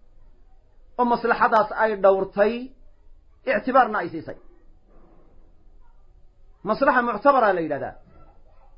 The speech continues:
Masaalix mulghaa, masaalixda la yidhaahdo, waa masaalixda shareecadu aynay dhowrin oo ilaalin,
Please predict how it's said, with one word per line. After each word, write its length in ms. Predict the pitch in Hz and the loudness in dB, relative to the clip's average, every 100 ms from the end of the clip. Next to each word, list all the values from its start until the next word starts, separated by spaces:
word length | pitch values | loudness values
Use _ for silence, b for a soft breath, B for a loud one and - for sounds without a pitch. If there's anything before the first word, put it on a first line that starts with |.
| - - - - - - - - _ - - - | -20 -20 -20 -20 -20 -20 -20 -20 _ -20 -20 -8
Masaalix 400 | 226 285 294 226 | -2 2 4 2
mulghaa, 480 | 254 247 247 226 180 | 0 0 2 2 0
masaalixda 460 | 202 214 254 226 | -4 -2 -2 -2
la 100 | 220 | -2
yidhaahdo, 360 | 226 220 220 262 262 - - - - - - - - - - - - - - - - - | 0 2 2 2 -2 -8 -20 -20 -20 -20 -20 -20 -20 -20 -20 -20 -20 -20 -20 -20 -18 -6
waa 120 | 185 | -4
masaalixda 460 | 180 190 220 208 202 | -2 2 2 2 2
shareecadu 380 | 202 202 220 220 | 4 4 4 2
aynay 280 | 226 214 220 | -2 -2 -2
dhowrin 360 | 214 214 240 | 0 2 2
oo 120 | 214 220 | 2 4
ilaalin, 380 | 202 202 233 | 6 6 4